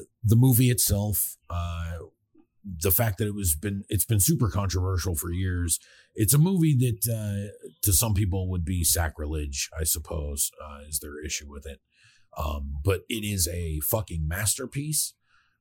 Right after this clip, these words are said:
Um, they had cut a bunch of stuff out of the movie, and at some point they found all this footage, and it's some of the most controversial stuff. And they went back and put the stuff back in the movie,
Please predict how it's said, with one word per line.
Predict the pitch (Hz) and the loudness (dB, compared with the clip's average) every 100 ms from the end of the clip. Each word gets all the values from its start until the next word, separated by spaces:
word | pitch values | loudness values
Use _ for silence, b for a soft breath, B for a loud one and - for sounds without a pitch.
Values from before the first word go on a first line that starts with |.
| - | -8
Um, | 92 92 90 90 - | -4 -2 -4 -4 -2
they | 90 123 123 117 110 101 - - | 0 2 -2 -4 -6 -8 -14 -10
had | - 95 92 - | -6 -4 -6 -2
cut | - 214 | 0 2
a | |
bunch | 156 143 | 0 0
of | 104 | 2
stuff | - 110 95 | 0 0 -2
out | 95 | -2
of | 87 | -4
the | 82 | -2
movie, | 92 95 85 78 76 - | -2 0 -2 -4 -8 -6
and | 90 87 85 85 80 - _ _ - | -4 -2 -2 -4 -6 -12 _ _ -2
at | 95 | 2
some | - 143 135 | 4 4 2
point | 120 120 95 | 2 0 -2
they | 101 | -6
found | - - - 117 110 95 76 - - | -4 -6 -6 -6 -6 -6 -8 -12 -14
all | 92 92 | -14 -12
this | 82 - | -2 0
footage, | - 113 104 - - - _ _ - | 2 -2 -6 -14 -18 -18 _ _ -4
and | 95 | -2
it's | 98 - | 2 4
some | 143 | 4
of | |
the | 131 | 4
most | 110 101 | 4 2
controversial | - 101 92 87 78 90 85 | 0 -2 0 0 0 0 0
stuff. | - 110 90 - - | 0 0 -2 -4 -2
And | 90 85 85 | -2 0 -2
they | 85 98 90 | 0 0 0
went | 117 135 - | 0 -2 -4
back | 113 110 104 | -4 -4 -4
and | 98 - | -4 -4
put | - 123 - _ _ 92 | -6 -6 -8 _ _ -6
the | 87 101 98 90 | -2 0 0 2
stuff | - 110 | 2 0
back | 98 101 90 | -2 -4 -2
in | |
the | 87 | 0
movie, | 113 139 127 120 | 2 2 4 2